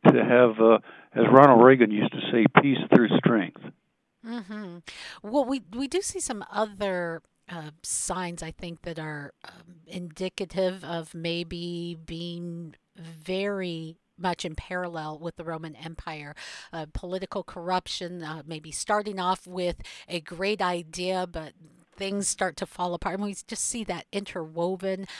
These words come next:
Speaker 2: Some of our foreign wars, uh, are, um, feeling that all roads lead to Rome. It seems like we feel all roads lead to America, the collapse of the middle class, uh,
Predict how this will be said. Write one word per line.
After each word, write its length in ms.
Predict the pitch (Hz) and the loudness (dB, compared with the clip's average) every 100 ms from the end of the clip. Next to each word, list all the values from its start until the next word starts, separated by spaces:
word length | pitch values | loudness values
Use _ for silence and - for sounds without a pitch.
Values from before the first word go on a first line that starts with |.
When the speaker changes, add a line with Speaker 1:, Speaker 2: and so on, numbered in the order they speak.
| - | -16
Speaker 2:
Some 220 | - 208 202 | -6 -4 -4
of 120 | 170 | -6
our 140 | 160 | -8
foreign 560 | - 202 196 185 175 165 | -8 -8 -6 -6 -8 -12
wars, 760 | 175 185 190 190 180 175 165 - - - - | -6 -2 0 -2 -4 -6 -10 -12 -16 -20 -14
uh, 320 | 175 170 156 147 185 - - | -10 -8 -8 -10 -16 -14 -10
are, 560 | 175 165 165 160 - - | -8 -6 -8 -10 -12 -14
um, 140 | 165 156 _ _ - | -18 -18 _ _ -12
feeling 380 | 226 220 208 190 | -8 -6 -6 -6
that 220 | 180 - - | -6 0 6
all 220 | 208 226 | 8 8
roads 440 | 220 214 185 - | 4 2 2 -4
lead 480 | 180 196 214 202 175 | -8 -6 -4 -6 -6
to 300 | - 190 165 | -4 -2 -2
Rome. 380 | 202 202 196 185 | -2 0 0 0
It 140 | 175 | -4
seems 320 | - 202 190 175 | -6 -8 -6 -6
like 180 | 170 | -6
we 140 | 190 208 | -4 -6
feel 260 | - 190 | -4 -6
all 300 | 165 175 180 | -4 -2 -2
roads 340 | 180 180 170 - | -2 -2 -4 -8
lead 340 | 185 185 165 - | -8 -8 -8 -6
to 260 | 202 175 - | -6 -6 -6
America, 720 | 170 175 180 185 - 180 180 | -6 -4 -2 -2 -4 -8 -8
the 80 | 170 | -10
collapse 540 | - 165 175 185 - | -12 -6 -2 -2 -4
of 100 | 196 | -8
the 80 | 175 | -8
middle 280 | 175 180 170 | -10 -10 -12
class, 720 | - - 175 175 175 - - | -14 -8 -6 -6 -6 -8 -10
uh, 220 | 165 170 | -10 -14